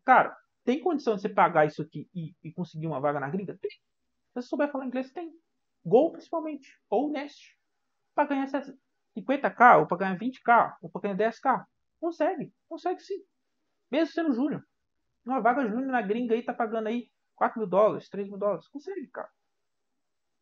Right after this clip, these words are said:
Ah, você vai assinar lá, eu vou aprender inglês seis vezes. Não,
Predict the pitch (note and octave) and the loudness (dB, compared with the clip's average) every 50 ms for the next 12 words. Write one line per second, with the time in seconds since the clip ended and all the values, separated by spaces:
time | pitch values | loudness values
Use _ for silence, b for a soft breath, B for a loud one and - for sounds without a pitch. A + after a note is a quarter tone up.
0 | - A3+ B3 A#3 A3+ A3+ G#3+ - _ _ _ _ - - _ _ _ - - C4 | -18 -18 -16 -14 -14 -16 -16 -18 _ _ _ _ -20 -20 _ _ _ 4 8 10
1 | C#4+ B3+ A3 G3+ G#3 G3+ - - B3+ A3 A#3+ B3 C4 B3+ B3+ - C4+ A#3+ G#3+ G#3 | 12 12 12 10 6 2 -2 -4 -2 0 2 0 0 -2 -4 -6 -6 -4 -4 -2
2 | G#3+ G#3+ G#3 G#3+ A3+ A#3+ A#3+ A#3 A3 A#3 A#3+ - A#3 A3 G#3+ A3 G#3+ F#3 F#3 G#3 | -2 0 0 0 0 0 0 -2 -2 -4 -6 -6 -4 -2 -2 -2 -2 0 0 0
3 | A3 G#3+ - - F#3+ G3+ G#3+ A#3+ G#3 G#3 C#4+ G4 G#4+ | 0 0 2 0 -2 0 0 -2 -2 -2 -4 -8 -10